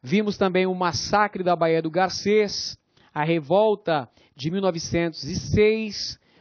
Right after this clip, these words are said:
o conflito entre Morbeck e Carvalhinho e também a Caetanada. São episódios marcantes que marcam as disputas coronelísticas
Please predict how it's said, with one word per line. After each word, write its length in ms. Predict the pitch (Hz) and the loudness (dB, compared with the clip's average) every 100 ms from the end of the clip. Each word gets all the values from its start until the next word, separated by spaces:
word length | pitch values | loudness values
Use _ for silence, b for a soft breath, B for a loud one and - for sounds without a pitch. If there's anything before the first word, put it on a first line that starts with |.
| b - | b -6
o 120 | 170 | 0
conflito 760 | 202 196 180 202 233 226 190 | 0 0 -2 0 0 0 0
entre 380 | 185 180 175 175 | 0 0 0 -2
Morbeck 680 | 160 160 185 151 170 190 190 | -2 0 0 2 4 4 0
e 40 | |
Carvalhinho 800 | 170 170 165 208 190 220 247 302 - - | -6 -4 2 2 2 -4 -4 -6 -8 -6
e 240 | 262 302 | 0 0
também 760 | - - 247 208 151 180 208 214 | 0 0 0 0 0 0 0 0
a 120 | 196 | -2
Caetanada. 1120 | - - 190 190 185 - 202 156 165 170 131 b b b | -4 -4 0 0 0 -2 -2 0 0 0 -2 b b b
São 300 | - 226 226 | 2 2 2
episódios 640 | 220 208 175 196 170 147 | -2 -2 2 2 2 -10
marcantes 960 | 175 190 180 - 190 208 208 214 202 - b b - | -4 -4 -4 -2 0 2 -2 -6 -8 -10 b b -4
que 180 | 247 254 | 0 0
marcam 680 | 175 180 208 214 - 214 | 0 2 2 0 0 0
as 200 | 208 196 | 2 0
disputas 960 | 156 180 - - 208 233 _ 226 220 - | -4 -12 -12 -6 -2 -2 _ 0 0 -2
coronelísticas 1120 | - 196 202 180 165 202 - - 202 196 - | -2 -2 2 2 2 -2 -4 -4 -2 -2 -2